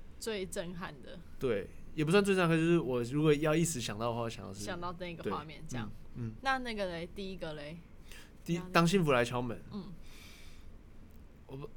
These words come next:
Speaker 2: Will Smith 演得真的太好了，对。
Speaker 1: 所以你觉得他的演技胜出这样？
Speaker 2: 演技，然后，因为他是一个传记电影嘛，
Speaker 1: 嗯。
Speaker 2: 嗯，他是真人改编的这样，
Speaker 1: 对。
Speaker 2: 然后我觉得他，他把这故事刻画真的是太，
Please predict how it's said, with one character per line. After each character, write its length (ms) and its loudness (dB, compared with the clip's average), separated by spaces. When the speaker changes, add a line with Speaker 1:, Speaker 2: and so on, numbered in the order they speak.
Speaker 2:
Will 180 8
Smith 240 6
演 200 2
得 100 -4
真 100 0
的 60 2
太 300 -2
好 160 -10
了， 340 -12
对。 300 -2
Speaker 1:
所 140 -2
以 60 2
你 60 -2
觉 80 2
得 40 2
他 120 2
的 100 2
演 300 -6
技 240 -10
胜 320 -4
出 280 -10
这 80 -12
样？ 120 -12
Speaker 2:
演 280 8
技， 680 6
然 140 0
后， 720 2
因 60 4
为 60 8
他 120 8
是 240 8
一 60 6
个 180 6
传 240 4
记 160 0
电 160 -2
影 120 -6
嘛， 100 -14
Speaker 1:
嗯。 240 -8
Speaker 2:
嗯， 140 -4
他 100 4
是 60 6
真 180 4
人 160 0
改 160 -4
编 220 -8
的 100 -10
这 140 -10
样， 80 -4
Speaker 1:
对。 40 -10
Speaker 2:
然 100 -8
后 220 -4
我 100 -2
觉 80 6
得 60 8
他， 300 6
他 180 0
把 140 4
这 120 2
故 180 0
事 220 -2
刻 240 -4
画 180 0
真 140 -4
的 80 -4
是 100 -6
太， 460 -4